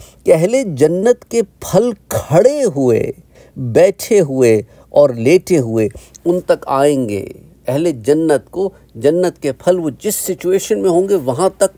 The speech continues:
फल खुद आ जाएंगे ताकि ये खा सकें। ये भी एक तरगीब व तरहीब की रिवायत है, किताब सिफ़तुल जन्नति वन नार, अत-तरगीब फ़िल जन्ना, फ़स्ल फ़ी शजरिल जन्ना, हदीस सिक्सटी वन।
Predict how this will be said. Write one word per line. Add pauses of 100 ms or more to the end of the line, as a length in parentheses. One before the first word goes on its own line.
फल
खुद
आ
जाएंगे
ताकि
ये
खा
सकें। (440)
ये
भी
एक (100)
तरगीब
व
तरहीब
की
रिवायत
है,
किताब
सिफ़तुल
जन्नति
वन
नार, (460)
अत-तरगीब
फ़िल
जन्ना,
फ़स्ल
फ़ी
शजरिल
जन्ना,
हदीस
सिक्सटी
वन।